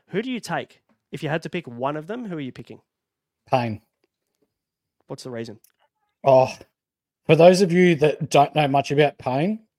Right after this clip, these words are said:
Speaker 2: Google him, have a look at his YouTube clips. The man is very upright, left armer, moves the ball a lot. We see in the second game as well that there's gonna be some cloud cover. I fully expect that we're gonna get a game up in Sydney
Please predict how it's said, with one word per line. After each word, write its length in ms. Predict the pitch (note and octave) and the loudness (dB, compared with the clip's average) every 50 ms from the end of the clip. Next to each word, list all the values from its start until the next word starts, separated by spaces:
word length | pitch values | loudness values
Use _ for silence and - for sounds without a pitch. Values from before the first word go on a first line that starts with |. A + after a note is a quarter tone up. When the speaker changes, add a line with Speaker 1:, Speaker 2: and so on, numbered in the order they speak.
| _ - | _ 2
Speaker 2:
Google 300 | - G3 G#3 G3 D3 C#3 | 6 6 6 6 6 0
him, 120 | C#3+ E3+ E3 | -2 -2 0
have 160 | C#3+ F3 F#3 | 0 2 2
a 40 | G#3+ | 2
look 180 | G#3 F#3+ - | 2 0 -2
at 60 | F3 D3+ | -4 -4
his 160 | C#3+ A#2+ B2+ | -4 -6 -6
YouTube 420 | C#3 C#3 C3 - - D#3 C3+ B2 | -8 -8 -8 -6 -6 -6 -6 -6
clips. 460 | - - B2 B2 C3+ - - - - _ _ _ _ _ _ _ _ _ _ _ - | -8 -10 -8 -8 -8 -8 -12 -16 -16 _ _ _ _ _ _ _ _ _ _ _ -6
The 80 | C#3+ C3 | -6 -6
man 400 | C3 C3 C#3 D3 D#3+ D#3+ D#3+ D3+ | -4 -2 -2 0 2 2 0 0
is 220 | C3 C3 A#2 A#2 | -4 -10 -12 -12
very 760 | A#2 A#2 A#2+ _ - D3 C#3+ D3 D#3 E3 F3 F3 E3 D#3+ D3+ _ _ _ _ _ _ _ _ _ - | -16 -20 -18 _ -4 -2 -2 0 0 0 -2 -2 -4 -6 -10 _ _ _ _ _ _ _ _ _ -2
upright, 540 | C#3 C#3+ C#3 - - C3+ C#3+ D#3+ G3 A3+ A3+ - | -2 -2 -2 -2 -4 -2 0 0 0 -2 -4 -6
left 300 | - D3 D#3+ D#3+ - - | -4 -2 -2 -2 -2 -6
armer, 420 | C#3 B2+ B2+ C3 C3+ C#3 E3 G3 G#3+ - | -4 -4 -4 -4 -4 -6 -8 -8 -10 -12
moves 360 | D3+ C#3+ D3+ D#3+ F3 F3 D3 | -8 -4 -2 -2 -2 -2 -4
the 80 | - D3+ | -8 -8
ball 320 | B2+ C#3+ C#3 C#3 C3+ C3 | -6 -6 -6 -6 -6 -8
a 40 | A#2 | -12
lot. 420 | A2 A#2+ A#2+ B2 C3+ D#3+ - - - _ _ _ _ _ _ _ _ - | -10 -10 -8 -8 -8 -10 -14 -18 -20 _ _ _ _ _ _ _ _ -8
We 100 | C#3+ C#3+ | -8 -6
see 220 | - - E3 E3 F3+ | -6 -2 -4 -2 -4
in 100 | F#3+ F3 | -4 -6
the 80 | D3 | -6
second 360 | - - - D3+ - - D#3 | -8 -6 -6 -8 -8 -8 -6
game 260 | C3+ C#3+ C3+ C3+ C3 B2 | -4 -4 -4 -4 -6 -8
as 120 | A#2 A2 | -10 -8
well 260 | A#2+ C3 C3 C3+ C3+ | -4 -2 -2 -2 -2
that 140 | A#2+ B2 - | -4 -6 -12
there's 140 | - B2+ A#2 | -12 -12 -6
gonna 200 | - D3 D3 D3 | -6 -6 -4 -2
be 120 | D3 D3 | -4 -4
some 180 | C3+ - C3+ A#2 | -4 -4 -10 -12
cloud 320 | - - B2 A#2+ A#2+ A#2 | -12 -10 -8 -8 -8 -10
cover. 200 | - B2+ B2 C#3 | -10 -10 -6 -4
I 240 | D#3+ D3+ C3 C#3 D3 | -4 -4 -4 -6 -6
fully 300 | C#3 - C3+ C3 C#3 C3+ | -6 -6 -6 -4 -4 -4
expect 440 | B2 - - - - C3 B2+ _ - | -4 -6 -10 -8 -8 -8 -8 _ -10
that 120 | C#3 C3 _ | -12 -10 _
we're 80 | C3+ C3 | -10 -8
gonna 220 | A#2 C3 B2 B2+ | -6 -6 -8 -6
get 240 | A#2+ B2+ A#2+ A2+ _ _ _ - - _ _ _ _ - | -6 -8 -8 -8 _ _ _ -20 -20 _ _ _ _ -8
a 80 | C3+ C3 | -8 -6
game 320 | - C3+ A#2+ C3+ C3 B2+ | -4 -4 -4 -4 -4 -4
up 140 | B2+ B2 - | -6 -6 -6
in 100 | B2+ B2 | -8 -6
Sydney 460 | - - - B2+ A#2+ C#3 E3 F#3 F#3+ | -6 -6 -6 -6 -8 -8 -8 -8 -10